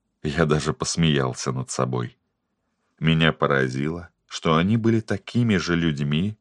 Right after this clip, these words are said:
как и мы. Но факт оставался фактом. Я, вот ведь странно, ей-богу, до сих пор никогда над этим не задумывался. Французы?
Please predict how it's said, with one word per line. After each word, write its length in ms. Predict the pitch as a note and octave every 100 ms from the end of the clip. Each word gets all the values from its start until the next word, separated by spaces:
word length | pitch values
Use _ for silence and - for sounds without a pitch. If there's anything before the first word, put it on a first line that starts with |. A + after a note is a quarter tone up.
| _
как 280 | - F#2 -
и 80 | G#2
мы. 440 | G#2+ A#2 F2+ C2+ _ _ _ _ _ _ _ _ _ _ _ _
Но 260 | C#2+ D2+ F#2
факт 380 | - E2 - F#2
оставался 640 | - E2 C#2 B1+ A#1+ -
фактом. 560 | - B1+ - - - - _ _
Я, 460 | - C2+ C#2+ F2 C#2+ _ _ _ _
вот 260 | - F2 F#2+
ведь 160 | G2+ -
странно, 440 | - E2+ F#2+ D#2
ей-богу, 800 | B1+ C#2+ C#2 C#2 D#2 G#2+ D#2 A#1+ _ _ _ _ D#2
до 140 | D2
сих 260 | - C2+ -
пор 240 | F2 F#2+
никогда 640 | E2+ D#2+ F#2 G#2 F#2+ D#2+ E2+
над 200 | F#2+ F2
этим 260 | E2 F2
не 80 | E2+
задумывался. 880 | F2 F#2 G#2 E2 C2 B1 - - - _ _ _ _ _
Французы? 800 | - G2 F#2+ D#2+ - C#3 D#3+ G#2